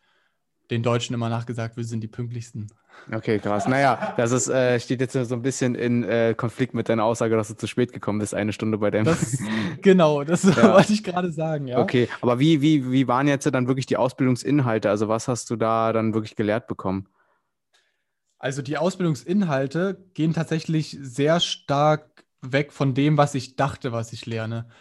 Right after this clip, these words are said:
Speaker 1: Also ich habe zum Beispiel gedacht, dass sowas wie die Küche oder das Restaurant beim Hotelfachmann fast gar nicht beachtet wird. Ähm, da habe ich mich dann aber erstmal ein bisschen gewundert, weil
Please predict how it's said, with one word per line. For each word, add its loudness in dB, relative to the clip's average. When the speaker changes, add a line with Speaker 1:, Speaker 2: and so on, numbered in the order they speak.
Speaker 1:
Also -4
ich -4
habe -2
zum -4
Beispiel -2
gedacht, -6
dass -10
sowas -6
wie -10
die -12
Küche -4
oder -6
das -14
Restaurant -4
beim 0
Hotelfachmann -4
fast -12
gar -4
nicht -10
beachtet -10
wird. -10
Ähm, -4
da 4
habe 2
ich -2
mich -2
dann -2
aber -2
erstmal -6
ein -8
bisschen -8
gewundert, -2
weil 0